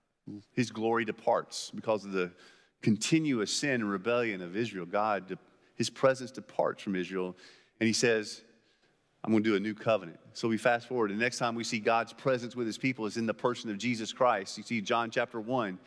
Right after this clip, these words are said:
where it says, "In the beginning was the Word, the Word was with God, the Word was God." And in verse fourteen of that chapter one, it says, "And then the Word became flesh and dwelt among us." By the way, that word dwelt is the Greek word tabernacled.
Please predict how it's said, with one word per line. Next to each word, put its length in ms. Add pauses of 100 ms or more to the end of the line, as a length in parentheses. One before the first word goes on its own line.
(520)
where 260
it 220
says, 180
"In 100
the 60
beginning 340
was 140
the 100
Word, 340
the 40
Word 200
was 160
with 180
God, 240
the 60
Word 160
was 240
God." 340
And 120
in 120
verse 160
fourteen 800
of 100
that 140
chapter 280
one, 120
it 40
says, 140
"And 140
then 120
the 100
Word 600
became 680
flesh 560 (440)
and 220
dwelt 400
among 300
us." 120
By 140
the 60
way, 100
that 160
word 220
dwelt 420 (300)
is 160
the 100
Greek 260
word 180 (180)
tabernacled. 720